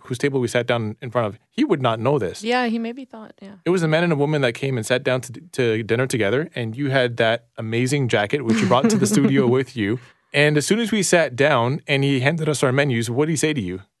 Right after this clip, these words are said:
Speaker 2: Didn't he say, like, "You look amazing" or <laughs> something like that?
Speaker 1: Yeah,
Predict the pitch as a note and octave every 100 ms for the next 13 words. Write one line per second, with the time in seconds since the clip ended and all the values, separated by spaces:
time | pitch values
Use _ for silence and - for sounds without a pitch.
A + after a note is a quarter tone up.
0 | - B3+ F4 G#4 G#4 B3+ A#3 A#3 G#3+ -
1 | F#3+ F#3+ F#3+ F3+ D3 E3 D#3+ G#3 A#3 A3+
2 | C#4+ - D4 C#4 B3 D4 D#4+ E4+ C4+